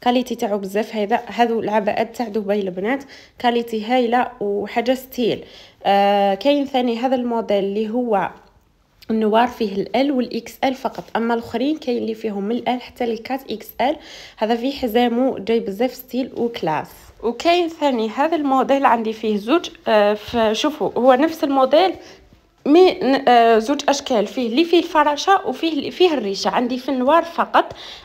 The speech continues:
عندي هذا ثاني يجوا بالحزام، هذو فيهم من ال L حتى لل كات إكس إل، وال كات إكس إل تاعهم لباسه يجي بالخمار. هذو ستيل هايل وحاجه هايله،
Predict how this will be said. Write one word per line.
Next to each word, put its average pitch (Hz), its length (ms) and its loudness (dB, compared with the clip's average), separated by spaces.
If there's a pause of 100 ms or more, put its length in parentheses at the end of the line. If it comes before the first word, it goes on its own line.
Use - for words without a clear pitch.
عندي 262 260 -2
هذا 254 240 2
ثاني 233 300 -2
يجوا 214 180 -2
بالحزام، 269 500 -2
هذو 247 220 -4
فيهم 208 340 -8
من 269 140 2
ال - 80 0
L 302 220 0
حتى 262 460 -4
لل 269 140 -4
كات 294 360 -4
إكس - 260 -10
إل، 381 200 4 (380)
وال 240 140 -2
كات 320 280 2
إكس 277 220 -8
إل 247 160 -2
تاعهم 320 340 0
لباسه 208 460 -2
يجي 226 200 -2
بالخمار. 226 640 -2 (360)
هذو 240 360 0
ستيل - 280 -4
هايل 254 520 0
وحاجه 214 1080 -2
هايله، 240 480 0